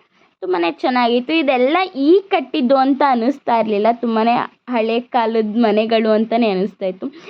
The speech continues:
ಎಷ್ಟೊಂದ್ ನಾಟಿ ಹಸುಗಳಿದೆ ನೋಡಿ ಅಲ್ಲಿ. ಹಾಗೆ ಅಲ್ಲಿ ಆಗಿನ ಕಾಲದಲ್ಲಿ ಕಟ್ಟಿದ ಜಾರ್ ಕುಪ್ಪೆಗಳು, ಹಾಗೆ ಒಂದ್, ಆ, ಏನು ರೆಡ್ ಕಲರ್ ಕಾರ್,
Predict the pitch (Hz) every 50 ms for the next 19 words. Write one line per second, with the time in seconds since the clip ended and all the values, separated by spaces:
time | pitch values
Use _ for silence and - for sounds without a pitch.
0 | 392 - _ _ 233 - - - - 285 285 294 320 320 302 262 214 202 220 240
1 | 240 320 294 - - - 247 - - 254 233 226 233 226 220 220 214 202 220 226
2 | 240 240 233 226 214 208 208 214 214 214 202 196 202 196 214 247 294 294 - _
3 | _ - - _ _ _ _ _ _ _ _ _ _ _ _ _ _ _ _ _
4 | _ _ _ _ _ _ _ _ - 208 247 247 240 226 247 247 233 233 233 233
5 | 226 226 233 226 220 208 196 - - 214 220 214 220 233 262 233 240 233 233 233
6 | 220 208 214 208 214 226 220 - 208 185 - 226 220 196 - - 240 202 208 214
7 | - - 190 - - 196 190 190 185 196 233 311 392 466 523 587 605 571 571 508
8 | 480 466 466 427 392 - - - - - - - 226 226 - - _ _ _ _
9 | _ - - 233 254 302 415 508 508 427 - - _ _ _ _ _ _ - -
10 | - - - - - - - - - - - _ _ - - _ - 254 294 277
11 | 254 247 - - 330 330 320 320 320 330 - 294 262 262 269 262